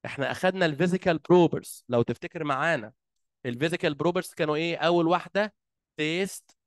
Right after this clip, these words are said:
color smell، صح كده؟ تاني حاجه density.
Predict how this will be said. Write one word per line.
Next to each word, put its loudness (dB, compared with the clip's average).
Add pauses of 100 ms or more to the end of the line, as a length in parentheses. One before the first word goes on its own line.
color 2 (160)
smell، -2
صح -6
كده؟ -2 (360)
تاني 0
حاجه -2 (400)
density. -2